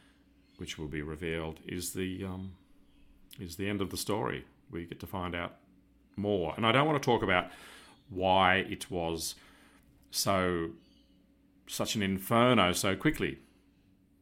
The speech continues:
at this stage. The fireys that were rocking up to this fire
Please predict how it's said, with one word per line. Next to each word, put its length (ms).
at 120
this 120
stage. 460
The 100
fireys 600
that 140
were 100
rocking 400
up 180
to 120
this 240
fire 720